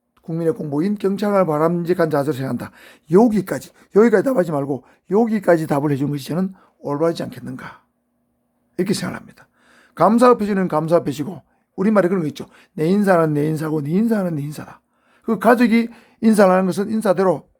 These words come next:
고맙다고 우리가 받아주고 마음으로 받아주고 거절하는 것은 경찰관의 몫입니다. 경찰관의 인사죠. 저는 그래서 요것과 요것을 같이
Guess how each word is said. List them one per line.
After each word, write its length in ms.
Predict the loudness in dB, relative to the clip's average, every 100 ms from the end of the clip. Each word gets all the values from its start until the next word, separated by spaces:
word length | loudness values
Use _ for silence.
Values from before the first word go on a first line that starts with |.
| _ _ _ _ _ -20 -20 _ 0
고맙다고 520 | 4 4 4 2 -4 -6
우리가 180 | -2 0
받아주고 400 | 2 2 0 0
마음으로 320 | 4 4 4
받아주고 420 | 2 0 -8 -10 _ _ _ _
거절하는 440 | 4 6 6 2 2
것은 200 | -2 -4
경찰관의 460 | -4 -4 -8 -8
몫입니다. 560 | -10 -12 -14 -20 _ _ _ _ _
경찰관의 640 | -2 2 0 0 0 -2 _ -6
인사죠. 460 | -4 -4 -6 -14 _ _ _ _ _ _ _ _ _ _ _ -20 -10
저는 180 | -4 -2
그래서 320 | 0 0 -2 _ _ -4
요것과 420 | 0 2 0 -2
요것을 340 | 0 -2 -4 -8
같이 600 | -10 -12 -6 -4 -4